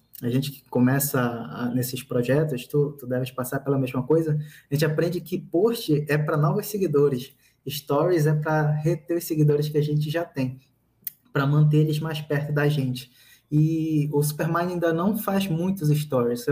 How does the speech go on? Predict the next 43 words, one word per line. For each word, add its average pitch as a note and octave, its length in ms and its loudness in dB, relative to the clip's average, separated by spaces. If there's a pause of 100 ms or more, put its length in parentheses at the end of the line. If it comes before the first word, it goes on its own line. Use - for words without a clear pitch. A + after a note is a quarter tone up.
mas D3 240 2
isso E3 160 -4
vai E3 100 2
mudar, D3+ 500 2 (400)
acredito D3 460 0
que - 100 -4
a D3+ 60 2
partir D3+ 320 -2
de D#3 120 2
hoje. C3 460 0 (440)
É B2+ 120 2
a D3 60 0
primeira F#3 340 2
vez, A#3 480 0
é, C#3 380 2
inclusive, D3+ 640 2
que E3 120 -2
as D3+ 100 2
pessoas D#3 400 2
vão F3 220 2
me A3+ 140 0
ver, D3 420 0 (480)
é, C3 560 2 (600)
o, C#3 260 -6
a C3+ 80 -4
pessoa D3+ 320 0
por F#3+ 180 -8
trás F#3 240 -2
do G3 60 -8
Supermind, D3 680 0 (340)
sem F#3+ 220 0
ser - 160 2
as D3+ 100 4
pessoas D3 340 -2
que - 80 -20
participaram C3 480 -4
do C#3+ 120 -2
curso, F3+ 360 -6
claro, C#3+ 320 -2
porque - 240 -8
elas B2+ 200 0
já C3+ 100 2
viram, C#3+ 380 2